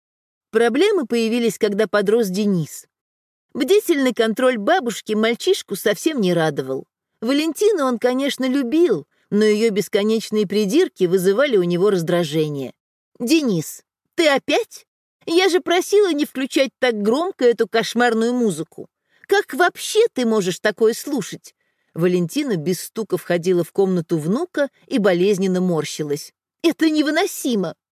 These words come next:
В ход снова шёл шёлковый шарфик, но на Дениса эти уловки не действовали так, как на Елену. Жаловаться отцу и матери он не хотел —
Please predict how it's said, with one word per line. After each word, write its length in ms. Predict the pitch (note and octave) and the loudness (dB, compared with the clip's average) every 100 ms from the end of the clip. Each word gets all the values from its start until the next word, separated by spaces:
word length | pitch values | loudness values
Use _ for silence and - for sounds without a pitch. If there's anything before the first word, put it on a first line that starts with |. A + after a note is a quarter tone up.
| _ _ _ _ _ | _ _ _ _ _
В 120 | - | -18
ход 280 | - D#4 G#4+ | -6 0 0
снова 460 | - - G3 B3 C4 | -2 -6 -2 0 -2
шёл 240 | G#3 G#3 | 0 0
шёлковый 500 | G3 - G#3+ - G3+ | 0 2 0 0 -2
шарфик, 640 | A3+ - F3+ C#3+ - - _ _ _ - | -2 -2 -2 -4 -10 -14 _ _ _ 0
но 160 | A3 | 2
на 120 | G#3+ | 4
Дениса 520 | G3+ G#3 C4 G4 - - | 2 2 0 -2 -2 -2
эти 320 | - G#3+ B3+ | 0 0 0
уловки 460 | B3+ D#4+ E4 - | 0 2 0 -2
не 220 | B3 C4+ B3+ | -2 0 0
действовали 600 | D4+ F#4 - F3+ F3+ F3+ | 2 2 0 -2 0 0
так, 220 | F#3+ F3 | 0 -2
как 180 | - D#3+ | -4 -2
на 80 | F#3 | 0
Елену. 580 | F#3 G#3 F#3+ D3+ C3+ - _ _ _ _ _ | 0 2 2 0 -4 -14 _ _ _ _ _
Жаловаться 760 | A#3 A#3+ G#4 G#4+ C4 C#4 - C4 | -2 2 2 2 0 -4 -2 0
отцу 360 | - A#3+ - | 0 -2 -2
и 120 | C4+ C4 | 0 0
матери 440 | - G#4 G#3+ E3+ | 0 -2 0 2
он 160 | E3+ F3 | 2 0
не 80 | |
хотел — 560 | F3+ F3+ E3+ - D4 E4+ | 0 -2 -2 -2 -2 -4